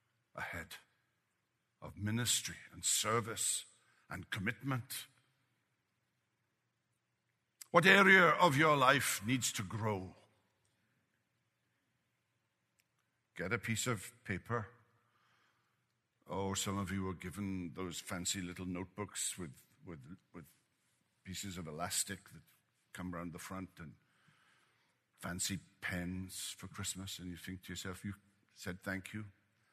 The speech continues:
and thought to yourself, "What am I gonna do with this?" Let me suggest that in the coming week you write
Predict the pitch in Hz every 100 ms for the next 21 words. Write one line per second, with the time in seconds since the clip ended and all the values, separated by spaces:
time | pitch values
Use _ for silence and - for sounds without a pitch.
0 | _ _ - 90 107 98 101 - 101 95
1 | 123 175 180 151 139 123 95 80 - -
2 | _ _ _ _ _ _ _ _ _ _
3 | _ _ _ _ _ _ _ _ _ _
4 | _ _ - _ _ _ _ _ - 143
5 | 160 165 147 139 127 123 - - 104 92
6 | 110 110 110 104 113 107 95 95 - -
7 | 92 85 90 -